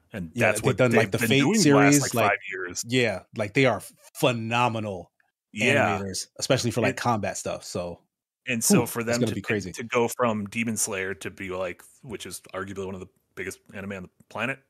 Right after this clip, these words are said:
Speaker 1: probably, for them to be like, "All right, this is what our next thing is going to be. We are going
Speaker 2: Mm.
Speaker 1: to take the reins to Genshin." Um,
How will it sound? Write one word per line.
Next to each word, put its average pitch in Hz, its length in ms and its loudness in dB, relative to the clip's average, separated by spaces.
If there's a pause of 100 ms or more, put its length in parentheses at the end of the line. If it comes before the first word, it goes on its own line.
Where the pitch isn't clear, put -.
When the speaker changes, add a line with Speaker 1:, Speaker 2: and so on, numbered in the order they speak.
(240)
Speaker 1:
probably, 131 380 -2 (380)
for 113 260 0
them 110 160 0
to 107 80 -4
be 104 100 -4
like, 101 140 -4
"All 107 120 4
right, 110 260 2
this 113 160 0
is 104 160 -6
what 110 140 -2
our 101 80 2
next 98 220 -2
thing 98 140 -6
is 92 100 -12
going 85 180 -12
to - 60 -20
be. 95 100 -18
We 87 180 -12
are 92 80 -8
going 120 260 2
Speaker 2:
Mm. 107 120 -2
Speaker 1:
to 82 100 -10 (100)
take 104 180 -8
the 87 100 -12
reins 82 240 -8
to - 100 -10
Genshin." 92 600 -12
Um, 98 300 -14